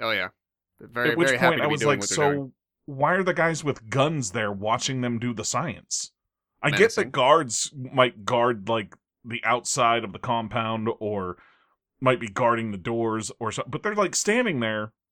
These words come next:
Speaker 2: right where these people are doing this work. I'm like, "What is this guy doing?"
Speaker 1: They need
Speaker 2: Which
Speaker 1: to defend
Speaker 2: also
Speaker 1: them against the science.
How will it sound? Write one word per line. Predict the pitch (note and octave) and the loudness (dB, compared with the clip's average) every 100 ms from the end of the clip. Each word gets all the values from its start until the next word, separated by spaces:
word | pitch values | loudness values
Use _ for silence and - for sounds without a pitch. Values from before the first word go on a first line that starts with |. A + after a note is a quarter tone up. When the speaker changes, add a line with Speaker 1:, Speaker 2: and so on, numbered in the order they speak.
| _ | _
Speaker 2:
right | G2 F#2+ D#3 - | -8 0 0 2
where | E3 | -4
these | D3+ - | -4 -8
people | C#3+ C#3+ | -8 -4
are | C3 | -2
doing | C#3+ C3+ | -2 -2
this | A#2+ | -4
work. | E3 D3+ | -6 -6
I'm | C3 | -4
like, | A#2+ - _ _ _ _ _ _ _ | -6 -6 _ _ _ _ _ _ _
"What | F#3 F3 D#4+ | -16 -4 -2
is | E4 | -2
this | B3 | -2
guy | - F#3 | 0 0
doing?" | F3 D4+ - - _ _ _ - | 2 -2 -4 -10 _ _ _ -4
Speaker 1:
They | A2+ | -2
need | A2 | 0
Speaker 2:
Which | C#3+ | 0
Speaker 1:
to | - | 2
defend | F3+ | 4
Speaker 2:
also | A3+ A#3 B2 | 4 4 2
Speaker 1:
them | F#2+ | 2
against | G2 - | -4 -8
the | - | -10
science. | A2 G#2 D2+ - | -6 -6 -6 -10